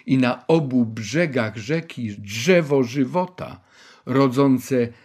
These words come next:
dwanaście razy, wydające co miesiąc swój owoc, a liście drzewa służą do uzdrawiania narodów". A więc mamy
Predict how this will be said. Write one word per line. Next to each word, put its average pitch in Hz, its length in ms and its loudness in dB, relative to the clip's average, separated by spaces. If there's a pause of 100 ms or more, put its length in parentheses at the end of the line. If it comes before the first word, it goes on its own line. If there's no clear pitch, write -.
(140)
dwanaście 127 920 -2
razy, 95 540 -6 (500)
wydające 135 800 0
co - 260 -4
miesiąc 170 640 -4
swój 143 460 -4
owoc, 120 640 -8 (460)
a 113 160 -4
liście 202 600 -2
drzewa 156 480 -2
służą 139 680 0 (380)
do 123 420 -2
uzdrawiania 127 1400 -2 (320)
narodów". 117 1160 -6 (640)
A 123 120 -4
więc 139 260 -2
mamy 143 460 0